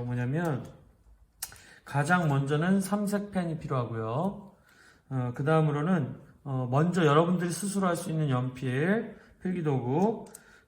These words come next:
어, 그리고 지울 수 있는 지우개, 그리고,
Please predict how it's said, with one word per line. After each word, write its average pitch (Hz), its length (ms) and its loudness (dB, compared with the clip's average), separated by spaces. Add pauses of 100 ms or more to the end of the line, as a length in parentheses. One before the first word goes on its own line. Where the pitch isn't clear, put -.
(100)
어, 123 220 -2
그리고 139 340 -2
지울 170 280 -2
수 175 140 -4
있는 151 160 0
지우개, 131 960 -2 (280)
그리고, 160 600 -2